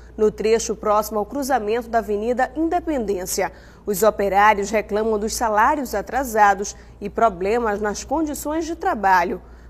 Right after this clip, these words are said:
Com o protesto, o trânsito no local ficou congestionado.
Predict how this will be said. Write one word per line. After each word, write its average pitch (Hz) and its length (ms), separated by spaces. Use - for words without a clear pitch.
Com 202 160
o 180 60
protesto, 214 640
o - 20
trânsito 214 400
no 220 80
local 214 400
ficou 233 320
congestionado. 302 1040